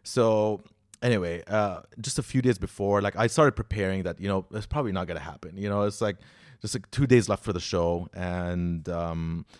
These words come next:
like, it's probably not gonna happen. And, uh, so I got a, I got a, you know, one company emailed, no, tweeted me,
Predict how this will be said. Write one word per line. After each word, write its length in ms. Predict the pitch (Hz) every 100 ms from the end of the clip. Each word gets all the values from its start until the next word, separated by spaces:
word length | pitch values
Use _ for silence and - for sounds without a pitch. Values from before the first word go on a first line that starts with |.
| -
like, 120 | 120
it's 120 | 123 -
probably 300 | 117 101 87
not 260 | 82 78
gonna 160 | - 78
happen. 440 | 76 73 80 82 82
And, 500 | 92 92 92 87 85
uh, 400 | 90 90 90 87 - _ _ _
so 360 | - 120 107 104
I 120 | 113
got 200 | 117 147
a, 240 | 131 113 110
I 40 |
got 180 | 110 123
a, 180 | 110 98 87 98 - 64 60 -
you 120 | 98
know, 220 | 95 90 87
one 960 | 90 90 95 95 123 131 131 127 127 113 -
company 640 | - 113 104 98 95 95 95 98
emailed, 360 | 90 85 85 80
no, 300 | 117 110 85 - 95
tweeted 320 | - 131 82
me, 220 | 78 71